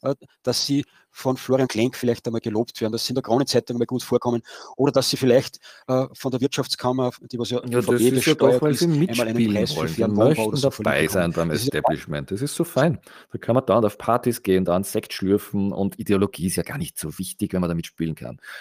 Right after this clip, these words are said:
Speaker 2: So kriegt man alle paar Monate einen Preis und ist bei jedem Fest dabei.
Speaker 1: Und drum, ich glaub, da müsste man ansetzen, damit das Distanzieren endlich aufhört, weil solange man, äh, diese,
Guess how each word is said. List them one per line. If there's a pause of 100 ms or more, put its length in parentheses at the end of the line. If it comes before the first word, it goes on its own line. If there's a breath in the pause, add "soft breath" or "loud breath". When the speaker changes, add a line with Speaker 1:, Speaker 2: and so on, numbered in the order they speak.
(100)
Speaker 2:
So
kriegt
man
alle
paar
Monate
einen
Preis
und
ist
bei
jedem
Fest
dabei. (1400 soft breath)
Speaker 1:
Und
drum,
ich
glaub,
da
müsste
man
ansetzen,
damit
das
Distanzieren
endlich
aufhört,
weil (320 loud breath)
solange (220 soft breath)
man,
äh,
diese,